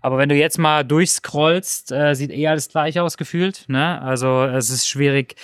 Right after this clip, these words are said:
Und irgendwann ist es dann halt schon so, okay, du hast die Läden auch angeguckt und du, du warst dann auch mal da essen. Und das ist viel, viel wichtiger, dieses, dieses, ins,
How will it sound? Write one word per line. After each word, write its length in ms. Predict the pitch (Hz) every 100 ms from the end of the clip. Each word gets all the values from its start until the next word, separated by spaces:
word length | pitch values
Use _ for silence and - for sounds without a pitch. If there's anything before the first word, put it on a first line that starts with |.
| - - -
Und 140 | - 135
irgendwann 720 | 165 175 160 160 170 170 -
ist 160 | - 139
es 100 | 135
dann 180 | 156 139
halt 140 | 139
schon 160 | - 143
so, 120 | 135
okay, 220 | - 165
du 100 | 143
hast 160 | 127 -
die 60 | 113
Läden 200 | 120 107
auch 100 | 123
angeguckt 680 | 196 180 - 170 151 -
und 340 | 139 123 107 -
du, 80 | 110
du 120 | 117
warst 360 | 117 117 117
dann 80 | 127
auch 80 | 107
mal 160 | 113 110
da 100 | 110
essen. 220 | 151 160
Und 80 | 135
das 120 | 127
ist 100 | 127
viel, 160 | - 202
viel 160 | 190
wichtiger, 540 | 185 - 170 147 147 143
dieses, 400 | 131 120 123 120
dieses, 380 | 123 120 113
ins, 360 | 117 117 -